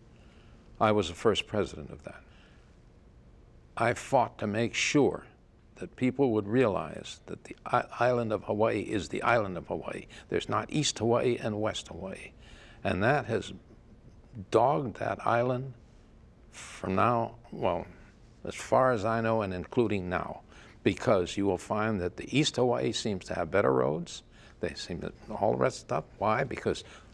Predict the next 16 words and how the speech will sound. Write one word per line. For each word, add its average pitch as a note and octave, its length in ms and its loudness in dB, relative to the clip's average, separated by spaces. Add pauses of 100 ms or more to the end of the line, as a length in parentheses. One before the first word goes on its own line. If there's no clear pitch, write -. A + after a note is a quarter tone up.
where B2+ 280 6
is A2 220 -2
the, F#2 260 -4 (100)
is G2 320 -2
the, F2 360 -6 (560)
the, F#2 400 -10 (440)
uh, - 360 -16 (2500)
the - 100 -4
head A#2+ 220 6
hall, B2 400 2
so A#2 220 -4
to G2+ 60 -2
speak, C#3 340 -2 (580)
is E2 160 -4
in G2+ 140 0
Hilo. C#3+ 340 4